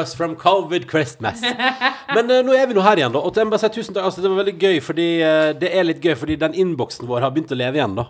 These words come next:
Speaker 1: Jeg
Speaker 2: Ja.
Speaker 1: er, jeg har jo ikke vært så, og, og hvis du hører på første gang, dette er altså podcasten I karantene. Mitt navn er Ronny, dette er jo Tuva.
Speaker 2: Ja, herregud, jeg har glemt
Speaker 1: Ja.
Speaker 2: å introdusere oss.
Speaker 1: Vi bor sammen i et hus på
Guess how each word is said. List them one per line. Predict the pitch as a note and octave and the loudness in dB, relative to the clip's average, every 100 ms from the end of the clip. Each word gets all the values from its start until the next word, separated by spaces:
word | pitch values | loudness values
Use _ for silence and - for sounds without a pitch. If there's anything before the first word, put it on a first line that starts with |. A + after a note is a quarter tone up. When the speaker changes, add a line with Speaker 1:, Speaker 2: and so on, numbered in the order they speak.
| - | 0
Speaker 1:
Jeg | D#3+ | 4
Speaker 2:
Ja. | F#3 | 4
Speaker 1:
er, | F3 - - | 2 -6 -12
jeg | D3+ | -4
har | G#3 A3 | 2 4
jo | D3 B2+ C3 | 2 0 -6
ikke | C3 F#3+ | -4 -4
vært | F#3 | -4
så, | - | -6
og, | C#3+ D3 D3 C3+ D2+ G#2 D3+ | -8 -8 -6 -8 -10 -10 -6
og | D#3 | -4
hvis | C#3+ | -2
du | C3+ | 2
hører | A2+ | 2
på | A#2+ | 0
første | G#2+ A2+ | -6 0
gang, | D3 E3+ | 2 2
dette | D#3 | 2
er | D3+ | 0
altså | C3+ B2 | 0 -2
podcasten | C3+ B2+ C3+ - A#2 | -6 -4 -6 -8 -10
I | B2 | -6
karantene. | G2+ G2+ - A2 | -4 -4 -4 -2
Mitt | B2 C3 | -2 -2
navn | A#2+ A2+ | -2 -2
er | |
Ronny, | G#2 G#2 F2+ | 0 -2 -4
dette | F#2+ - | -6 -2
er | A#2+ | -4
jo | - | -4
Tuva. | F#2 A2 - | -6 -4 0
Speaker 2:
Ja, | E4 F#4 | 0 2
herregud, | F4 C#4 | 0 0
jeg | F#4+ | 0
har | |
glemt | D#4+ | 2
Speaker 1:
Ja. | B3+ | 0
Speaker 2:
å | C#4+ | 0
introdusere | D#4+ F4+ G#3+ G3 - | -4 -2 0 2 2
oss. | E3 | 0
Speaker 1:
Vi | |
bor | F3+ F#3+ A3+ | 0 0 0
sammen | - D3 B2 D#3 G3+ | 2 2 2 0 2
i | |
et | D#3+ - | 0 2
hus | D#3 D#3+ | 0 0
på | - | -2